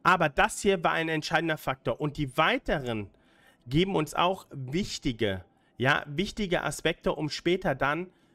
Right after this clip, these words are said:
äh, das Bild zu ändern. Das bedeutet, meine Levelstrategie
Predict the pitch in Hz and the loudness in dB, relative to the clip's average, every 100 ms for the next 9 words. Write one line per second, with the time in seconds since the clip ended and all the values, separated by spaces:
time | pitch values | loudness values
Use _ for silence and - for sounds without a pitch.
0 | _ - 151 143 147 - 160 156 - _ | _ -2 0 0 -4 -2 -2 -2 -12 _
1 | - - - 143 139 95 90 _ - - | -12 -4 -2 0 0 -2 -6 _ -20 -4
2 | 165 - 180 202 247 180 - 139 170 254 | -4 -2 0 2 2 0 -2 2 4 4
3 | 262 233 202 208 202 - - 110 120 95 | 0 0 2 2 0 -2 -4 -4 -4 -6
4 | 98 87 | -6 -8